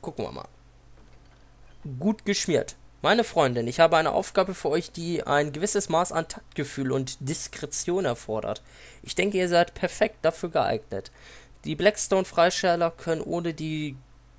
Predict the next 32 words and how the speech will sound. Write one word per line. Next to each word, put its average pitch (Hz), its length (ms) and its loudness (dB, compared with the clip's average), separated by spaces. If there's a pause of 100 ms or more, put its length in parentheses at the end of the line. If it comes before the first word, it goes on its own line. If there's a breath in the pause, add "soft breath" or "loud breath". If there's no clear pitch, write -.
(100)
Gönnerhaft 165 760 2
der 135 140 6
adligen 156 480 4
Magier 165 420 2
und 139 200 -2
anderen 156 320 -4
Gruppen, 147 400 -8
die 139 120 -8
unsere 139 360 0
Dienste 135 480 -2
in 123 100 0
Anspruch 143 420 -4
nehmen, 143 280 -2
nicht 180 240 -6
überleben. 127 500 -2 (480 loud breath)
Damit 143 260 -2
diese 185 360 0 (100)
Dienste 151 640 -2
aber 135 160 4
eine 135 200 0
Zukunft 165 500 -4
haben, 139 340 2
müssen 175 260 -4
wir 170 160 0
sicherstellen, 170 640 -2
dass 156 140 -2
die 143 120 -4
Leute 143 380 0
auch 156 240 2
unsere 151 360 -2
Interessen 139 600 -2
wahren. 110 400 0